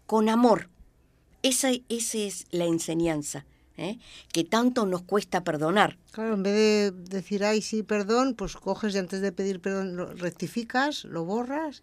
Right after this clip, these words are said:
Speaker 2: y vuelves a dar para atrás y no ha ocurrido.
Speaker 1: Claro.
Speaker 2: La metedura de pata no ha ocurrido.
Speaker 1: Bueno, eh, eso es aprender,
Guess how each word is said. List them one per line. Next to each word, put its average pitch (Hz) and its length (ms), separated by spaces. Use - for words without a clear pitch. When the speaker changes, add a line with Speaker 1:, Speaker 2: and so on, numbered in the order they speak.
Speaker 2:
y 165 80
vuelves 170 380
a 165 120
dar 160 120
para 190 140
atrás 240 340
y - 40
no 196 80
ha 196 40
ocurrido. 165 520
Speaker 1:
Claro. 190 460
Speaker 2:
La 196 120
metedura 196 460
de 254 100
pata 294 260
no 247 100
ha 214 60
ocurrido. 151 520
Speaker 1:
Bueno, 175 380
eh, 151 160
eso 247 300
es 226 180
aprender, 175 580